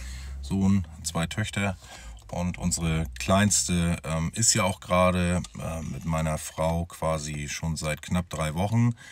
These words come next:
in Hamburg in einer Spezialklinik, äh, wo es halt eben um Autismus geht. Das heißt, ähm, unsere kleine Tochter ist autistisch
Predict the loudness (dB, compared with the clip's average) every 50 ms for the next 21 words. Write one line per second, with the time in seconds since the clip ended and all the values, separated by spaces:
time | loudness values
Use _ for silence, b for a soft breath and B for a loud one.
0 | B B B B 2 2 2 4 4 4 4 4 2 0 -2 0 0 0 0 -2
1 | -2 -6 -6 -4 -2 -2 -2 0 2 2 2 2 0 -2 -2 0 2 4 4 4
2 | 4 2 2 -2 -6 -10 -8 -6 -6 -6 -6 -6 -6 -4 -4 -4 -2 -2 -2 -2
3 | -2 -2 -2 -2 -4 -4 -6 -4 -4 -6 -6 -4 -2 -2 -2 -2 -2 -4 -4 -6
4 | -8 -10 -14 -16 -18 B B B B B B B B B B B -8 -4 -2 0
5 | 2 2 4 4 2 2 0 -4 -6 -4 -4 -6 -6 -6 -4 -4 -4 -4 -2 0
6 | 0 0 0 0 -2 -4 -6 -6 -4 -4 -2 0 0 0 0 -2 -2 0 0 0
7 | 0 0 0 -2 -2 -2 -4 -6